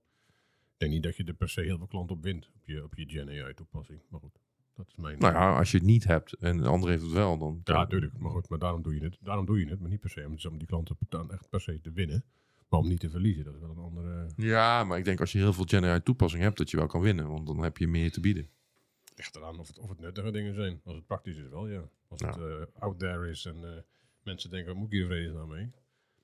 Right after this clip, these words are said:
Speaker 1: Dan gaan ze misschien alleen maar denken: van, eh, "Jullie zijn een stelletje luchtfietsers."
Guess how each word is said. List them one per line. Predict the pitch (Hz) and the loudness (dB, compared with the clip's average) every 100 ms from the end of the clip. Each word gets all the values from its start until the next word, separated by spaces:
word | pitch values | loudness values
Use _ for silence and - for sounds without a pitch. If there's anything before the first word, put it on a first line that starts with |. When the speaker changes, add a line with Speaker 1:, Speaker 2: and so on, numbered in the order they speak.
| _ _ _ _ | _ _ _ _
Speaker 1:
Dan | 92 | -4
gaan | 85 85 | -4 -4
ze | |
misschien | 80 87 | -8 -8
alleen | 80 78 | -6 -6
maar | 82 | -8
denken: | 87 85 | -8 -8
van, | 85 87 90 | -4 -2 -2
eh, | 90 92 - - | 0 -2 -4 -8
"Jullie | - 92 90 | -4 -4 -2
zijn | 95 | -2
een | 92 | -4
stelletje | 92 95 | -4 -4
luchtfietsers." | 113 117 101 - 85 - | -4 -2 -4 -6 -12 -18